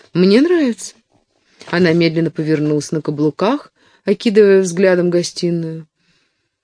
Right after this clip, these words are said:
«Бэннер, ты с этой комнатой просто творишь чудеса.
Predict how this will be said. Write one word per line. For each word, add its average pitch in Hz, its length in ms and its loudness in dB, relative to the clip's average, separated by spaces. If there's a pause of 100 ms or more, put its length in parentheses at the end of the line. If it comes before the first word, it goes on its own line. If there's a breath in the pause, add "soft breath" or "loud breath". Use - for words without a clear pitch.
(300)
«Бэннер, 180 540 0 (640)
ты 285 480 2
с - 160 -10
этой 190 240 0
комнатой 180 500 -2
просто 180 360 -4
творишь 294 400 0
чудеса. 202 680 -6